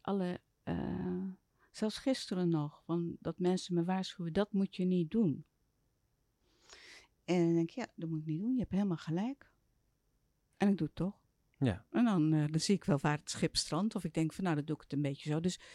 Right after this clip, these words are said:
Speaker 1: ik onthoud wel wat de ander zegt en ik schipper er een beetje mee.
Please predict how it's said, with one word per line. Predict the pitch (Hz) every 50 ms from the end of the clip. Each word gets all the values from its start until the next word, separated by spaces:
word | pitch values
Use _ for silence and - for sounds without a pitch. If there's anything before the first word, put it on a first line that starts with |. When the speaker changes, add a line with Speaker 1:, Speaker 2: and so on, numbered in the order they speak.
| - - _
Speaker 1:
ik | - - -
onthoud | 190 185 - - 202 208 226 226 202
wel | 214 226 226
wat | 202 185 -
de | - - -
ander | 165 160 151 147 147
zegt | - - 247 254 -
en | 208 180
ik | 175 160
schipper | - - - 254 - - 254 233 220
er | 220 214
een | 214 208
beetje | 196 202 202 202 - - 202
mee. | 190 190 190 190